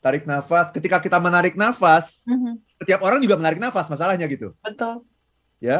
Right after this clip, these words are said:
Speaker 1: karena kalau tanpa menarik nafas kita tidak akan bisa hidup. Tetapi tarik nafas yang saya maksud adalah menarik nafas secara sadar gitu.
Speaker 2: Secara sadar,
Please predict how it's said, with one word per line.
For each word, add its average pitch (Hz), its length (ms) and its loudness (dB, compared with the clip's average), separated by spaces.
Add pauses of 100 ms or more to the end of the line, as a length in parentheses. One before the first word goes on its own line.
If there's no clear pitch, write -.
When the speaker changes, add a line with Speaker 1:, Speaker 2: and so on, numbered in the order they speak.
Speaker 1:
karena 156 240 2
kalau 160 240 6
tanpa 175 400 2
menarik 151 320 -2
nafas 139 320 -4
kita 185 160 -2
tidak 139 240 -2
akan 151 80 0
bisa 156 240 0
hidup. 139 240 -2 (640)
Tetapi 160 880 -2
tarik 156 240 2
nafas 156 320 -2
yang 151 160 -6
saya 143 160 2
maksud 131 400 -6
adalah 120 560 -2 (120)
menarik 170 520 2
nafas 156 640 -2 (880)
secara 160 400 -2
sadar 143 480 -2
gitu. 80 320 -16 (360)
Speaker 2:
Secara 254 280 -6
sadar, 180 400 -8